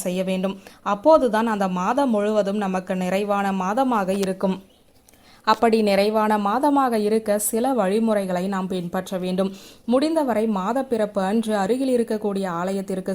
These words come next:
சென்று வழிபாடு செய்வது என்பது சிறப்பு. அதிலும் குறிப்பாக இது ஆடி மாதம் என்பதால் அம்மனின் ஆலயத்திற்கு சென்று வழிபாடு செய்யலாம். தங்களால் இயன்ற பொருட்களை அபிஷேகத்திற்காக வாங்கி கொடுத்து தங்களின் பெயரில் அர்ச்சனை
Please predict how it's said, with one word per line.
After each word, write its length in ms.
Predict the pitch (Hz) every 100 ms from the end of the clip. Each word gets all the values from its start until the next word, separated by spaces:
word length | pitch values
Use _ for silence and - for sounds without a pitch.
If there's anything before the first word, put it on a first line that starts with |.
| 185
சென்று 260 | 233 240 208
வழிபாடு 460 | 180 208 240 240 220 220
செய்வது 340 | 196 185 175 180 180
என்பது 300 | 202 190 190 -
சிறப்பு. 340 | 180 185 185 294 320 - - - 190
அதிலும் 300 | 196 240 320 320
குறிப்பாக 460 | 226 226 220 190 202
இது 120 | 208 202 170
ஆடி 180 | 208 269 240
மாதம் 280 | 208 190 180
என்பதால் 460 | 180 214 190 185 214 -
அம்மனின் 380 | 185 233 294 277 214
ஆலயத்திற்கு 520 | 208 208 202 196 196 190
சென்று 300 | 247 247 220 196
வழிபாடு 480 | 190 226 214 175 185
செய்யலாம். 360 | 196 185 185 185 - - - -
தங்களால் 420 | 196 196 233 285 285
இயன்ற 320 | 254 240 226 208
பொருட்களை 400 | 208 226 - 202 196
அபிஷேகத்திற்காக 960 | 175 220 247 247 233 220 208 185 175 196
வாங்கி 280 | 170 208 240 226
கொடுத்து 300 | 190 185 202 214 - - - 208
தங்களின் 400 | 240 311 311 277
பெயரில் 360 | 214 208 208 196
அர்ச்சனை 400 | 180 - 254